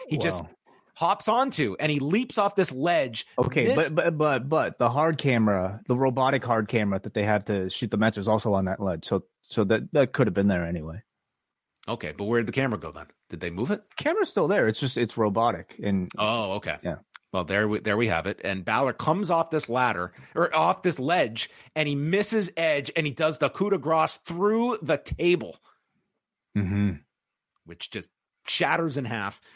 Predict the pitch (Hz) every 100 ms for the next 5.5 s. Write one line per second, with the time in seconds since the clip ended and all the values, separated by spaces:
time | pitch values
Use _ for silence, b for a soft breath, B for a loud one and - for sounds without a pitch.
0 | b b - 113 107 104 - b b b
1 | b b b b - 180 180 180 - 156
2 | 143 131 - - - 180 180 - - -
3 | 196 214 160 170 160 160 156 - 117 185
4 | 190 202 185 - 175 - 156 151 143 b
5 | b - 123 127